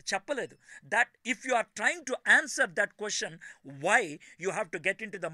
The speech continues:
mind of God అని చివరి పేజీలో ఆ మాట రాసి ముగించాడు స్టీఫెన్ హాకిన్స్. You have to enter into the mind of God to have the answers for the why of the, uh, universe.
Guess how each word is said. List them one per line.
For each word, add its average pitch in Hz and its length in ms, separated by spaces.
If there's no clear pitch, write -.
mind 185 220
of 135 80
God 156 240
అని 185 160
చివరి 269 500
పేజీలో 208 500
ఆ 190 80
మాట 202 220
రాసి 185 220
ముగించాడు 156 500
స్టీఫెన్ 170 400
హాకిన్స్. 143 380
You 254 100
have 220 280
to 208 280
enter 277 240
into 233 220
the 185 140
mind 202 600
of 156 100
God 185 300
to 190 40
have 208 260
the 208 400
answers 190 320
for 165 140
the 139 220
why 202 320
of 175 60
the, 160 200
uh, 165 300
universe. 151 340